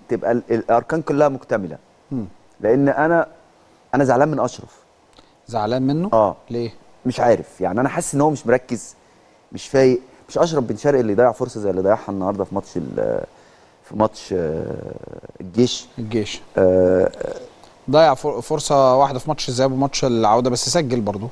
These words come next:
Speaker 1: اه، بس، بس لسه اشرف
Speaker 2: مم.
Speaker 1: مش اشرف بن شرقي.
Speaker 2: ما تفتكر موضوع التجديد ده مأثر عليه؟
Speaker 1: جدًا. ولازم نخلص، النادي يخلص منه.
Speaker 2: يخلص منه بالتجديد ولا يخلص من الموضوع ولا
Speaker 1: لا،
Speaker 2: يخلص من
Speaker 1: يخلص
Speaker 2: اشرف
Speaker 1: منه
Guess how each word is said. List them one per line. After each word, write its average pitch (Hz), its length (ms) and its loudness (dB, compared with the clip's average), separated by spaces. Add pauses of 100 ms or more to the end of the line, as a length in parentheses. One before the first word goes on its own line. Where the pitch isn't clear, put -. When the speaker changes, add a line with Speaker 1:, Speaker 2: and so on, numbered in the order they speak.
(140)
Speaker 1:
اه، 123 260 6
بس، 117 380 -4 (200)
بس - 260 -6
لسه 151 380 0
اشرف 160 440 -2 (280)
Speaker 2:
مم. 104 80 -8 (300)
Speaker 1:
مش 101 120 -14
اشرف 139 280 -2
بن 101 120 -2
شرقي. - 200 -2 (800)
Speaker 2:
ما 151 280 4
تفتكر 202 360 0
موضوع 208 220 6
التجديد 190 280 0
ده 202 80 2
مأثر 196 340 0
عليه؟ 180 140 2
Speaker 1:
جدًا. 123 440 0 (880)
ولازم 147 340 2
نخلص، 131 300 -2
النادي 120 300 2
يخلص 151 320 0
منه. 165 180 0 (760)
Speaker 2:
يخلص 156 300 0
منه 165 140 2
بالتجديد 143 500 2
ولا 143 140 4
يخلص 151 280 -2
من 127 80 2
الموضوع 123 500 4
ولا 117 140 6
Speaker 1:
لا، 135 60 4
Speaker 2:
يخلص 143 260 0
من 123 60 -2
Speaker 1:
يخلص 135 140 0
Speaker 2:
اشرف 139 240 0
Speaker 1:
منه 175 100 0